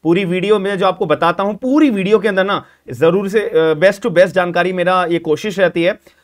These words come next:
अ, वो आपको प्रोवाइड कराने के लिए। तो आज इस वीडियो के अंदर ना एक बहुत बड़ा सॉल्यूशन मैं आपको प्रोवाइड करूंगा कि आप एक लॉ स्टूडेंट हो,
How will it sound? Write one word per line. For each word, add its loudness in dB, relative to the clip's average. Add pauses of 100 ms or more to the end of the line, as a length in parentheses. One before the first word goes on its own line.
अ, 0
वो 4
आपको 2
प्रोवाइड 2
कराने 2
के -4
लिए। -4 (220)
तो 0
आज 0
इस -4
वीडियो 2
के 2
अंदर -2
ना -4 (160)
एक 0
बहुत 2
बड़ा 2
सॉल्यूशन 0
मैं -2
आपको -4
प्रोवाइड 2
करूंगा 0 (220)
कि 2
आप 6
एक 4
लॉ 6
स्टूडेंट 0
हो, 0